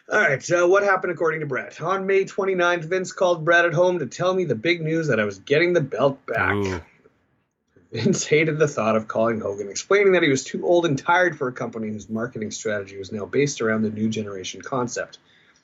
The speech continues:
Speaker 1: Vince later contacted Brett and relayed the message that Hogan refused to put over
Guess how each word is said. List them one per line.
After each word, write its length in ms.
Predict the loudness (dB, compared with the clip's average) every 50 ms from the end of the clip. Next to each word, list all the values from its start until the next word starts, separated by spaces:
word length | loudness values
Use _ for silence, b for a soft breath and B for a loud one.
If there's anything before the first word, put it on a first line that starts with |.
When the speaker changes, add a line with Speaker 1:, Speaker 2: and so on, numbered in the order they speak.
| b b b b _ _ -2
Speaker 1:
Vince 240 | -2 -2 0 0
later 220 | 2 4 4 4 4
contacted 600 | 4 2 2 2 4 2 2 0 0 -2 -4 2
Brett 280 | 2 4 4 4 0
and 100 | -2 -6
relayed 340 | -2 -2 0 0 0 -2 -2
the 60 | -4
message 360 | -4 -4 -4 -6 -10 -14 -10 -8
that 140 | -8 -4
Hogan 280 | 2 2 2 2 4 2
refused 380 | 0 0 0 -2 -4 -4 -4 -4
to 60 | 0
put 140 | 2 4 6
over 380 | 6 6 6 4 2 2 0